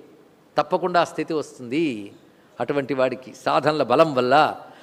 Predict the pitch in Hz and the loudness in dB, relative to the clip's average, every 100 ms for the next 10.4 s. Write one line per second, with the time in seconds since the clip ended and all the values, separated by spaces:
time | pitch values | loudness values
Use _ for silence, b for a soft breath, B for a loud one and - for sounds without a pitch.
0 | B 113 185 - 208 277 302 285 - 302 | B 4 4 2 -2 0 0 0 0 4
1 | 285 277 262 247 254 254 254 247 226 226 | 6 6 4 8 8 8 4 4 4 6
2 | 233 220 165 143 247 294 277 285 277 262 | 6 6 2 4 4 6 6 4 4 2
3 | 220 233 185 - 113 B B B - 170 | 2 2 4 0 -2 B B B 0 2
4 | 160 - 170 190 185 143 160 190 190 175 | 0 -2 -6 -2 0 0 2 4 4 4
5 | 175 175 175 151 160 165 - - 165 160 | 2 0 0 4 2 2 -4 2 4 6
6 | 196 151 104 - - - _ _ - 139 | 4 0 -6 -14 -20 -20 _ _ -6 -4
7 | 156 143 139 220 - 139 147 147 147 131 | -2 0 0 0 -2 -4 -4 -6 -4 -2
8 | 135 123 117 110 98 151 165 113 B B | 0 -2 -2 -6 2 6 6 2 B B
9 | - 135 151 254 - 269 277 269 262 185 | -10 -6 -2 -2 0 4 6 6 4 4
10 | 226 185 123 | 4 4 0